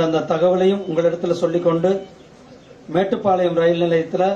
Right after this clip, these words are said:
காரமடை ரயில் நிலையமும் கிட்டத்தட்ட ஒன்பது கோடி ரூபாய் செலவுல காரமடை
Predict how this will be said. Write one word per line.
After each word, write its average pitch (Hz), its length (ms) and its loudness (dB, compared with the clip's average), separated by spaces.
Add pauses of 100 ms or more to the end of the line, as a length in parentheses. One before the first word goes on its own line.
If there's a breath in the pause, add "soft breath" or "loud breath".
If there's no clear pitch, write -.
(1000)
காரமடை 190 560 0
ரயில் 160 280 0
நிலையமும் 170 460 -2 (760)
கிட்டத்தட்ட 175 460 -2
ஒன்பது 180 400 0
கோடி 175 200 0
ரூபாய் 180 400 0 (140)
செலவுல 170 400 -2 (760)
காரமடை 180 540 0